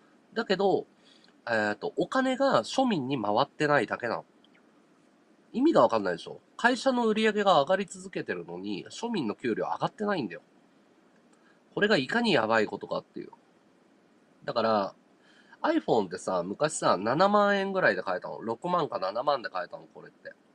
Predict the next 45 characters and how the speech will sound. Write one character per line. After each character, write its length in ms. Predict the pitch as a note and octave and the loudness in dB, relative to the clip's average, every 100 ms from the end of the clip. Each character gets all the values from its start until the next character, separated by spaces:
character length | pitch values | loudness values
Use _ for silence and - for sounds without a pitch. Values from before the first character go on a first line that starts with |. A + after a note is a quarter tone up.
| _ | _
そ 160 | - G3 | -6 -2
の 80 | A3+ | 0
前 220 | A#3+ C#3 | 2 2
は、 320 | G#2+ F2+ E2 _ _ _ | 0 0 -6 _ _ _
え 120 | G#2+ F#2 | -8 -2
ー、 20 | |
四 320 | A2 D#3+ F3+ | 2 2 4
万、 180 | E3+ A2+ | 2 2
五 140 | G2+ | 0
万 180 | B2+ A2+ | 0 0
で 80 | F2+ | -2
買 160 | F2 | -8
え 40 | E2 | -8
た 100 | - | -12
の。 80 | - _ _ _ _ _ _ | -20 _ _ _ _ _ _
で、 220 | D#3+ C#3+ - - - _ - | -2 -2 -2 -14 -20 _ -4
iPhone 560 | D#4+ D#4+ F3+ A#2 G2+ | -2 0 2 2 0
ten 240 | D3+ A3 D#3 | 0 0 2
が 120 | G#2 | 0
出 120 | G#2 | -2
た 100 | F#2+ | -4
時 200 | - F#2 | -10 -12
に 100 | F#2 | -10
十 300 | F#2 A3 C4+ | -2 0 2
万 200 | C4 G#3 | 0 -2
と 100 | - | -4
か 100 | G2+ | -4
十 260 | C3 E3 G3+ | -2 -2 -2
一 220 | - G#3+ | -4 0
万 200 | G3+ D3 | 2 0
と 100 | - | -6
か 100 | - | -10
十 240 | C#3 E3+ | -6 -4
二 120 | G3 | -4
万 220 | G3 G3 D#3 | 0 0 0
と 80 | |
か 120 | F#2+ F2 | -6 -6
で 60 | |
売 120 | F2 | -6
ら 120 | F#2 F#2 | -6 -4
れ 80 | |
た 140 | F#2+ E2+ | -6 -8
で 60 | |
し 80 | - | -12
ょ？ 100 | - | -20